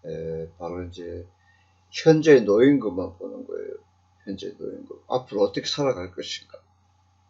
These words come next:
어떻게 그 사람과 상대방과 마음을 맞출 수, 맞춰, 마음과, 음? 그 사람과 마음을 맞춰서 살아갈 것인가를 보는 거예요.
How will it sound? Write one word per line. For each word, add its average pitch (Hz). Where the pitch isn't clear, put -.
어떻게 117
그 -
사람과 117
상대방과 107
마음을 104
맞출 85
수, -
맞춰, -
마음과, 117
음? 160
그 107
사람과 113
마음을 104
맞춰서 92
살아갈 104
것인가를 135
보는 92
거예요. -